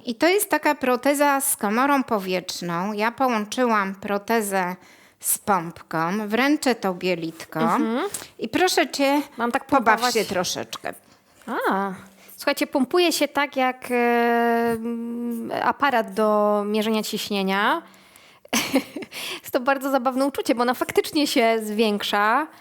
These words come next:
Speaker 2: A co, jeżeli chcemy wypuścić powietrze? To po prostu
Speaker 1: Dobrze, to teraz naciśnij na tą zewnę-, naciśnij pompkę.
Speaker 2: Mhm.
Speaker 1: Na zawór pompki, zawór
Speaker 2: Mm,
Speaker 1: pompki.
Speaker 2: czyli tutaj.
Speaker 1: Tu,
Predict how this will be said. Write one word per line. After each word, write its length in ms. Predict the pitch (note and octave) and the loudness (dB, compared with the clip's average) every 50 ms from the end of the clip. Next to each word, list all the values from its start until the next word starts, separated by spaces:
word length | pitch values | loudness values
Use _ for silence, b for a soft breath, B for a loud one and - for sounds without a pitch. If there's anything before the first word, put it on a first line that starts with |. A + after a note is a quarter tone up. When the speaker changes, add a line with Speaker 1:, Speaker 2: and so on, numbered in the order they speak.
| b b b b b b b b b b - | b b b b b b b b b b 0
Speaker 2:
A 140 | - B3 B3+ | 2 2 2
co, 160 | B3+ - E4+ | 2 2 2
jeżeli 220 | E4 D#4+ - D4+ - | 2 2 2 -2 -2
chcemy 240 | - - D4 C#4 | 0 2 2 2
wypuścić 440 | B3+ C4+ C4 - B3 - - A#3+ - | 0 -2 -4 -4 -4 -4 -4 -6 -6
powietrze? 460 | - - A#3 A#3 A#3+ A#3 - - - E4 G#4+ - | -4 -2 0 0 0 0 0 0 2 2 2 0
To 60 | D#4+ | -2
po 100 | C4 D4 | -6 -6
prostu 260 | - G#3+ A3 G#3 G3 F#3+ | -2 0 0 0 2 2
Speaker 1:
Dobrze, 260 | D4 C#4+ C#4+ A3+ C#4 C#4 | 4 4 4 4 4 4
to 100 | C#4+ C4+ | 2 2
teraz 360 | C4 - C4+ C4 C4 B3 - - | 2 2 2 2 2 0 0 2
naciśnij 640 | B3+ B3+ B3+ B3+ - - E4+ F4 - D#4+ D4 C4+ B3+ | 2 2 2 0 0 -2 0 2 4 4 4 4 4
na 160 | B3 B3 B3 | 4 2 2
tą 200 | B3 B3+ A#3+ A3+ | 0 0 0 0
zewnę-, 380 | G#3+ A#3 A#3+ A3 A#3 A3+ A3 G#3 - - | 2 0 -2 -2 -2 -6 -6 -6 -4 -2
naciśnij 640 | A#3+ A#3+ B3 B3 B3 - D#4 D4+ - - C4 A#3 A3 | 0 0 0 -2 -2 -2 -2 -2 0 2 2 2 2
pompkę. 840 | G#3+ - A#3 G#3+ G#3 G3 G3 - - - - F#3+ F#3+ F#3 F#3 G3 G#3 A#3 | 2 0 0 0 0 -2 -6 -8 -12 -6 -4 -2 0 0 0 0 0 0
Speaker 2:
Mhm. 500 | - D4+ A#3+ A#3+ A#3 A3+ A3+ A#3 C4 F#4 B4 - - _ _ _ _ _ _ _ _ | -2 -2 -2 -2 0 0 0 0 0 -2 -4 -6 -14 _ _ _ _ _ _ _ _
Speaker 1:
Na 180 | - G#3+ A#3+ B3 | -4 -2 0 2
zawór 460 | A3+ C4 C4+ B3+ B3 B3+ A#3 A3+ A3+ | 2 2 2 2 2 0 0 0 -2
pompki, 640 | - A3+ G3+ F#3 F#3+ F3 - - - - F3+ G3+ A#3+ | -2 -2 -2 0 -2 -4 -8 -14 -10 -6 -4 -4 -2
zawór 340 | A#3+ A#3 A3+ A3 - G3 F#3 | 0 0 0 0 0 -2 -4
Speaker 2:
Mm, 120 | F#3 F#3+ | -4 -6
Speaker 1:
pompki. 520 | - F#3 E3 E3 F3+ G#3 G#3+ G#3+ A3 G#3+ D#3+ E3+ F3+ | -4 -4 -4 -2 -4 -4 -4 -4 -4 -4 -4 -4 -4
Speaker 2:
czyli 200 | G3+ B3 - G#3 | -2 -2 -4 -4
tutaj. 560 | - - A#3 G3 - E3+ F3 G3 B3 C4 - - - _ _ _ _ _ _ _ _ _ | -6 -8 -10 -6 -4 -4 -2 -2 -2 -4 -6 -12 -20 _ _ _ _ _ _ _ _ _
Speaker 1:
Tu, 100 | - - | -10 -10